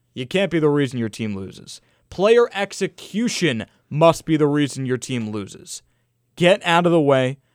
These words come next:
Let the players decide the game. Contribute in a positive way. That's ugly.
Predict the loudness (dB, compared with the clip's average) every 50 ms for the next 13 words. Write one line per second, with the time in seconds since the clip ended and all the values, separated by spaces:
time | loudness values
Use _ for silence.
0 | _ _ -8 -4 -4 -4 -4 -6 -10 -10 -10 -8 -4 -2 0 2 0 0 -2 -2
1 | -6 -8 -6 -4 -2 -2 -2 -2 -4 -6 -4 -2 -2 -2 -2 -4 -6 -8 -10 _
2 | _ _ _ _ _ _ _ _ -10 -10 -10 -10 -10 -6 -4 -4 -4 -2 -2 -4
3 | -6 -6 _ -12 -10 -10 -10 -12 -14 -10 -6 -6 -6 -6 -4 -6 -6 -6 -6 -6
4 | -4 -4 -4 -6 -10 _ _ _ _ -10 -10 -8 -6 -6 -8 -8 -8 -12 -20